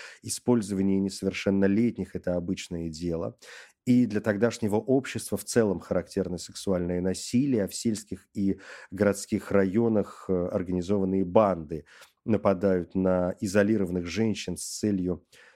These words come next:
э, группового изнасилования, сопровождаемого жестоким обращением. В разных странах, вот забавная вещь, причём чем строже законы,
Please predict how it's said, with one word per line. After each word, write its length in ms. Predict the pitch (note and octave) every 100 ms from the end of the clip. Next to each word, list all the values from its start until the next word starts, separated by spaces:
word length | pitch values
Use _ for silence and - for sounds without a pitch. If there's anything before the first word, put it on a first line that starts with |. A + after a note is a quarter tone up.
| _ _
э, 300 | A#2+ A2 G2+
группового 640 | F#2+ A2 G#2 G#2+ A2+ G#2+ G2+
изнасилования, 1000 | G2+ G2 F#2+ - G2 F2+ F2+ G2+ G#2 G#2+
сопровождаемого 960 | - F#2+ F2+ F#2 E2+ F#2+ F2+ E2+ E2
жестоким 500 | E2 F2 - F#2+ F#2
обращением. 720 | F2 E2+ E2 - D#2+ D#2+ F#2 - - - -
В 60 | G2
разных 300 | D#3 F#3 F3+
странах, 360 | - G3+ D#3 -
вот 200 | E3+ E3+
забавная 440 | F#3 F#3+ F3 F3+
вещь, 220 | E3+ D3 -
причём 240 | - B2
чем 240 | - E3+
строже 420 | D3 - F3 B2 A#2
законы, 540 | B2+ B2+ G#3+ F#3+ F#2